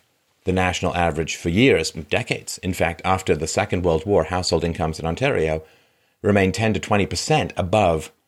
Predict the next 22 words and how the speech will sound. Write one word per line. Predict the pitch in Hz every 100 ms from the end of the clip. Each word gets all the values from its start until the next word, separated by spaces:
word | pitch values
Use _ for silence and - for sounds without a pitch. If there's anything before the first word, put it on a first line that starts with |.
| _ _ _ _ _ _ _
the | -
national | 87 107 101 - 73 78
average. | 78 62 - - - _ _ _ _ _ _ _ _ -
Now, | 127 113
in | 131
two | - 208
thousand | 180 160 135 123
and | 107
three, | - 185 120 120 -
the | 117 110 120 117 113
leftist | 135 165 - - 95 - -
Liberals | 107 95 82 92 98 - - _ _ _ _ _ -
take | 98 87
over | 85 78 78 69 - _ -
Ontario, | 80 80 80 65 69 87 98
where | 78 76 69
they | 65 69
have | 67 69
remained, | 67 69 69 71 - -
uh, | 73
in | 85
power, | 90 80 73 71